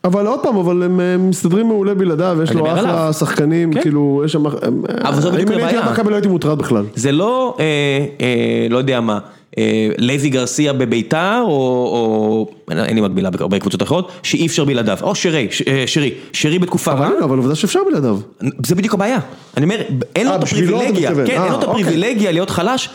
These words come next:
Speaker 2: כי איביץ', אפילו את ה-, את השוער המחליף, את היווני, שזה הפרנסה של אח שלו.
Speaker 1: כן.
Speaker 2: ואיביץ' חתך אותו ואמר לאח שלו, "ביזנס, ביזנס, אה, לך."
Speaker 1: <laughs>
Speaker 2: זה, אתה יודע, אין, איביץ' אין לו סנטימנטים.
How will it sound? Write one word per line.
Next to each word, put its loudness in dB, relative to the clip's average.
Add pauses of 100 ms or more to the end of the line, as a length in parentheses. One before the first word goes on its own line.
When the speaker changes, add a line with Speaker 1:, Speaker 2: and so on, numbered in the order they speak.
Speaker 2:
כי 0
איביץ', 0 (380)
אפילו 2
את -2
ה-, 0
את -2
השוער 0
המחליף, 0
את -2
היווני, 0 (300)
שזה 0 (220)
הפרנסה -2
של 0
אח -2
שלו. 0 (240)
Speaker 1:
כן. 0
Speaker 2:
ואיביץ' 0
חתך -2
אותו 0
ואמר 0
לאח 0
שלו, 0 (220)
"ביזנס, 2
ביזנס, 0
אה, 0
לך." -2
Speaker 1:
<laughs> -2
Speaker 2:
זה, 2
אתה 0
יודע, 0 (180)
אין, 2 (120)
איביץ' 2
אין -2
לו 0
סנטימנטים. 0